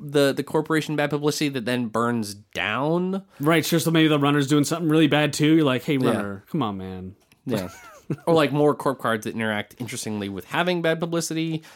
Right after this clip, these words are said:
Speaker 1: I don't know. That, that was kind of the one thing that, like, they experimented a bit with in Spin Cycle, but, like, aside from blackmail.
Speaker 2: Which blackmail is, like, we've all played against the blackmail. We didn't even get to res a piece of ice and the game's over.
Speaker 1: Mm,
Speaker 2: And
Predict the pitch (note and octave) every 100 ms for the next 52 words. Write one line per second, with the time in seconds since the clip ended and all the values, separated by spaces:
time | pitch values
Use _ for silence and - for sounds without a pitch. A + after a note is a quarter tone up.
0 | - _ C3 A2 F2+ C#3 G3+ F#3 G#3 A#3
1 | F#3+ G3+ F#3 D3+ B2+ A#2+ C3 B2 - B2
2 | G#2+ G#2+ A2 G#2 G#2 G2+ G#2 - D#3+ D3
3 | C3+ C3 A2+ C3+ F#3 - _ F3 F3+ F3+
4 | - - F3 F3 F3+ - F3+ F3 E3+ E3+
5 | E3 C#3+ B2 A#2+ A2 - - _ _ -
6 | C3 C3 C3+ C3 A2+ A2+ A2+ C3+ C3 C3
7 | B2+ - E3 - G3 F#3 F#3 F#3+ F3 D#3
8 | F3 D#3 - E3+ F3+ F3 F3 - F#3 F3+
9 | E3+ E3 D#3+ D#3+ E3+ D#3+ C#3+ C#3 C3+ C#3
10 | C3+ C3 B2+ B2+ A#2 B2 A#2 C#3+ C#3 -
11 | A#2 A#2 C#3 B2 A#2+ C#3 A2+ G#2+